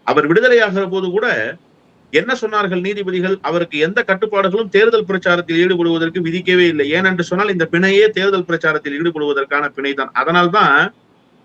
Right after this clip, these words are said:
தேர்தல் பிரச்சாரம் முடிவடைகிற வரை, இறுதிக்கட்ட தேர்தல் நடந்து முடிகிற வரை அவருடைய பிணை என்பது வழங்கப்பட்டது. அதற்கு பிறகுதான் அவர் நீதிமன்றத்தில் ஆஜராக வேண்டும். நீதிமன்றம் அப்போது என்ன முடிவெடுக்கிறது என்பதை நீதிபதிகள் முடிவு செய்வார்கள். இப்ப அரவிந்த் கெஜ்ரிவாலுக்கு பொருந்துகிற அந்த பிணை,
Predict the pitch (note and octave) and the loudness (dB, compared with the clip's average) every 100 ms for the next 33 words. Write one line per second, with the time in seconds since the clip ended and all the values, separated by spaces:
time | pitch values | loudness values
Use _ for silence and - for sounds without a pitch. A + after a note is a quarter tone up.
0 | - G#3 C4+ C4 B3 G3 A3 A3 G#3 G3 | 0 4 4 2 -2 -2 -2 0 -2 -2
1 | G3 A#3 G#3+ G3+ F#3+ G3 G3 - D#3+ G#3 | -4 -2 0 0 0 -2 -4 -4 0 0
2 | B3 A#3+ G#3+ - F#3+ G3+ G3+ F3 F3 A3 | 0 -4 -6 -4 -2 -2 -2 0 0 -2
3 | A3+ G#3 F3+ A3 G3+ G3+ F#3 G3+ C4 - | -4 -4 -2 -2 2 2 2 0 0 -2
4 | E3 F3+ E3+ D3+ - E3+ G3 E3+ D#3+ D#3 | -2 0 -2 -2 -4 -4 -4 -4 -2 0
5 | B3 E4+ - C#3+ D#3 D3 - A2+ A2 A2 | 0 -2 -4 -2 0 -2 -8 -8 -6 -6
6 | - C3+ D3 C#3 D#3 F#3+ F#3 G3 E3+ C#3+ | -4 -2 -2 -2 0 2 2 0 0 0
7 | C#3+ E3+ D#3 C3+ B2+ A#2+ B2 C3+ B2+ A2+ | 0 -2 -2 -6 -4 2 2 4 2 0
8 | A2 B2 C3 - G3 G3 D#3+ D#3+ E3+ D3 | -2 -2 -2 -2 0 0 0 -2 -2 0
9 | C#3 B2 C3 D3 C3+ C#3+ B2+ B2+ A#2+ B2 | 0 0 -2 -4 0 2 2 0 -2 -2
10 | A#2 C#3+ F3 E3+ E3 C3 B2 D3+ B2 A#2+ | -2 -2 0 -2 -2 -2 -2 -4 -2 -4
11 | G#2+ G2 G2 F#2 - _ _ _ _ - | -4 -4 -4 -6 -10 _ _ _ _ -8
12 | D#3 D#3+ C#3 D3+ B3+ B3 A3 G#3+ G3+ F#3 | 2 4 4 4 0 0 2 4 2 0
13 | F3 F3+ G3 F#3 E3 D#3 C3+ C3 C#3 C3 | -2 0 0 0 0 0 0 -2 -4 -4
14 | D3+ D#3+ G3 | -4 -4 -4